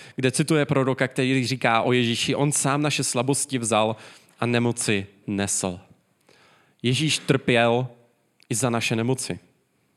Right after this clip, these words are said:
On nesl naše nemoci a má moc nás uzdravit. A ta otázka, zvlášť pokud jsi křesťan, na tebe je tahle. Věříš tomu? Věříš tomu, že tě Ježíš může uzdravit?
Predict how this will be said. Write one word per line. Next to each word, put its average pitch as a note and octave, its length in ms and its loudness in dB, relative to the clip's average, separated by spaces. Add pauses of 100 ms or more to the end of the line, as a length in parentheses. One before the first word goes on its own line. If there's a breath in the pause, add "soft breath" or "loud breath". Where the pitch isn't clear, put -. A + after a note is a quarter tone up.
(160)
On B2+ 180 0
nesl C3+ 280 2
naše B2+ 260 0
nemoci A#2 500 -2 (260 loud breath)
a A#2 80 -6
má G#2 220 0
moc G#2+ 500 -4 (180)
nás F#2+ 600 -2
uzdravit. F#2+ 720 -4 (3250 soft breath)
A B2+ 100 -2
ta G#3+ 100 0
otázka, F#3 360 2
zvlášť C3 300 2
pokud F3 220 0
jsi E3 100 2
křesťan, - 400 -2
na A2 80 2
tebe A#2+ 200 4
je A2+ 80 4
tahle. A2+ 260 2 (220)
Věříš D#3+ 380 0
tomu? G2+ 280 0 (1400 soft breath)
Věříš D3+ 300 2
tomu, C#3+ 220 4
že C3+ 140 2
tě C3+ 100 -2
Ježíš B2+ 260 0
může B2 240 2
uzdravit? G#2 680 -4